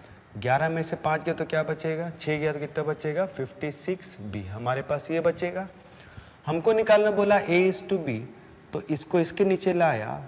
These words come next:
तो ये A upon B हो गया, और यहाँ पर इसको इसके नीचे लाया तो ये हो गया fifty six upon यहाँ पर क्या हुआ? एटी फ़ोर। अट्ठाईस से दो बार में कटेगा, अट्ठाईस से तीन बार में कटेगा,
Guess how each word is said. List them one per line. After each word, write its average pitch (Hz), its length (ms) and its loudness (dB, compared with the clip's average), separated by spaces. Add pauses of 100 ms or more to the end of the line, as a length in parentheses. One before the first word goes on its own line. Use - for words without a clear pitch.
(160)
तो 139 60 -4
ये 139 340 0
A 156 240 2
upon 165 400 -2
B 165 180 2
हो 151 200 -2
गया, 127 420 -6 (960)
और 135 200 4
यहाँ 135 340 0
पर 113 260 -8 (120)
इसको 143 300 -6
इसके - 400 -6
नीचे 165 320 -4
लाया 139 460 -4 (240)
तो 127 60 -6
ये 123 180 -2
हो 147 180 0
गया 143 200 -6
fifty 170 480 -4
six 185 320 -6
upon 143 320 -4
यहाँ 139 200 -4 (100)
पर 143 120 -4
क्या 147 180 -4
हुआ? 151 220 -4 (100)
एटी 110 300 -10
फ़ोर। 90 260 -12 (680)
अट्ठाईस 160 520 -2
से 185 80 -4
दो 151 220 0
बार 185 180 0
में 175 120 -4
कटेगा, 156 440 -2
अट्ठाईस 143 520 -4
से 156 80 -6
तीन 185 280 -4
बार 160 180 -2
में 156 120 -6
कटेगा, 123 520 -8